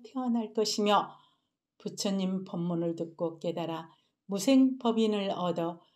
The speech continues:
불도를 이룰 것이니라. 부처님께서 무예보살에게 말씀하셨다.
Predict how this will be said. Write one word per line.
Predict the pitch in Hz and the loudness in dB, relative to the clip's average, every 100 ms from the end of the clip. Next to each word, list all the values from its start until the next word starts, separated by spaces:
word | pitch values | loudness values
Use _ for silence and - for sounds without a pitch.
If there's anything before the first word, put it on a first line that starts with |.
| _ | _
불도를 | - 233 226 269 262 269 254 - | 0 0 2 4 6 4 0 -2
이룰 | 247 262 311 320 | 2 4 4 2
것이니라. | 320 294 - 202 156 120 147 - - _ _ _ _ _ _ _ _ _ _ _ _ _ _ _ _ _ _ _ _ _ _ _ _ _ _ _ _ _ _ _ - - _ _ | 0 -2 -2 -6 -8 -10 -12 -16 -20 _ _ _ _ _ _ _ _ _ _ _ _ _ _ _ _ _ _ _ _ _ _ _ _ _ _ _ _ _ _ _ -20 -20 _ _
부처님께서 | - 233 247 226 226 226 208 220 220 | -6 6 10 10 10 8 8 8 4
무예보살에게 | 226 240 269 277 294 - 254 240 220 | 6 8 8 6 0 2 2 4 2
말씀하셨다. | 208 185 170 165 - 156 156 151 175 - - - - | 0 -4 -4 -4 -8 -12 -12 -10 -10 -10 -14 -20 -20